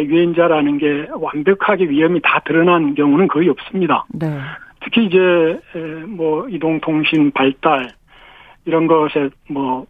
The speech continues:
Speaker 1: 파이브지, 식스지 뭐 이렇게 되는데
Speaker 2: 예.
Speaker 1: 어쨌든 논란이 되는 그런 위험 인자들은 사전주의 정책을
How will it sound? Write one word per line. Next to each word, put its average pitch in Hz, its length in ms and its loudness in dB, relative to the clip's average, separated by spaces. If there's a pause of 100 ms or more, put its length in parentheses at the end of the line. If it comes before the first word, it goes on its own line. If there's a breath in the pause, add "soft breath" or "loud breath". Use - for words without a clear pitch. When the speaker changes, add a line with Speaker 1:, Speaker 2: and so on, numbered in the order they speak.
Speaker 1:
파이브지, 156 520 0
식스지 - 420 -10
뭐 139 80 -2
이렇게 139 200 -6
되는데 131 600 0
Speaker 2:
예. 160 120 -6 (380 loud breath)
Speaker 1:
어쨌든 220 300 2
논란이 180 480 4
되는 196 560 0 (220)
그런 180 500 0
위험 185 420 0
인자들은 165 720 -2
사전주의 214 540 0
정책을 156 760 -2